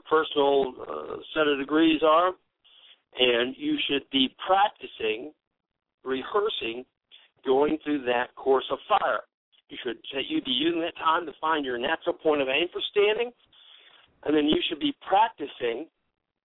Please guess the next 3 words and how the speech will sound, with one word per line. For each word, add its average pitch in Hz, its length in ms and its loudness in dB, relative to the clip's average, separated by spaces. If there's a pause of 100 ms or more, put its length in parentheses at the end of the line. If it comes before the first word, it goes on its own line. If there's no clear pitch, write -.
(720)
uh, 113 400 2 (540)
your 147 220 0 (180)
standing, 160 640 0